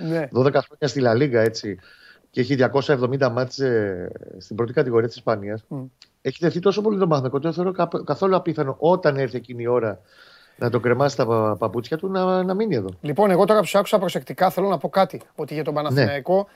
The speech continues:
Speaker 1: για τον Παναθηναϊκό είναι, είναι λίγο μια μικρή γκαντεμιά αυτό, αλλά είναι στο χέρι του να το, να το κουλαντρήσει. Ε, στη σεζόν που παίζει τόσο σοβαρά, που πάει καλά, που εσύ έχεις πει ότι είναι μόνο το εξήντα τοις εκατό, οπότε κάθομαι εγώ και περιμένω να δω και το υπόλοιπο.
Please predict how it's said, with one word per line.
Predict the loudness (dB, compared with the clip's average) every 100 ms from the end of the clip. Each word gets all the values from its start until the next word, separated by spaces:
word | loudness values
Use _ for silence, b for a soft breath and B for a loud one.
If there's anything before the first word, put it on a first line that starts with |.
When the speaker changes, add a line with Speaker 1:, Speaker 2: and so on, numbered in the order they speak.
| b b
Speaker 1:
για | -4
τον | -2
Παναθηναϊκό | -2 -4 -6 -2 2
είναι, | 2 2
είναι | 0 0 2
λίγο | 2 2 2 0
μια | 0 0
μικρή | -2 -2 0
γκαντεμιά | 0 2 0 0 0
αυτό, | -2 -4 -6 -6 b b b
αλλά | -2 0
είναι | 0
στο | 0 -4
χέρι | 0 2 2
του | 0
να | -6 -6
το, | -4 -4 -4 -6 -8 -8 -6
να | -6
το |
κουλαντρήσει. | -6 -4 -4 -4 -8 -6 -8 -8 B B B B B
Ε, | -2 -2 -2 -2 -2 -6 _ _
στη | -12 -8
σεζόν | -6 -4 -2 2 2 0 -4 _ _ _ _ _
που | -12 -10 0
παίζει | 2 2 0
τόσο | 0 0 0
σοβαρά, | -2 -2 0 0 0 0 2 0
που | -4
πάει | 0 0
καλά, | 2 -2 2 2 2
που | 0
εσύ | -4 0 0
έχεις | -2 -4
πει | -4
ότι | -4
είναι | -4
μόνο | -4 -6
το | -8
εξήντα | -6 -6
τοις | -6
εκατό, | -6 -8 -2 0
οπότε | 0 -2 -4
κάθομαι | -2 -4 -4
εγώ | -8
και | -10
περιμένω | -10 -8 -6 -6
να | -8
δω | -10
και | -12
το |
υπόλοιπο. | -10 -8 -8 -4 -6